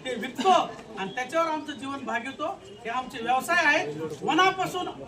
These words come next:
दूर करण्याचा अधिकार इथल्या प्रशासनाला किंवा कुणालाच नाही. आणि वन हे नातं आदिवासीचं आहे, वनापासून आम्हाला कोणी रोखू शकत नाही.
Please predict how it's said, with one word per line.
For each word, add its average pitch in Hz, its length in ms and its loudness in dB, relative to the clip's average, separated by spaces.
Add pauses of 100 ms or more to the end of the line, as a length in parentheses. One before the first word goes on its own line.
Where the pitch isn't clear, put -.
(120)
दूर 415 220 8
करण्याचा 339 440 2
अधिकार 320 580 2 (440)
इथल्या 285 240 -2
प्रशासनाला 330 680 2 (600)
किंवा 311 160 2
कुणालाच 339 480 8
नाही. 269 240 2 (600)
आणि 262 260 -4
वन 320 260 6
हे 302 240 2 (320)
नातं 202 840 0
आदिवासीचं 320 480 -2
आहे, 262 240 2 (380)
वनापासून 320 540 0
आम्हाला 311 240 -2
कोणी 294 220 -8
रोखू 285 220 -10
शकत 294 320 -8
नाही. 349 160 -6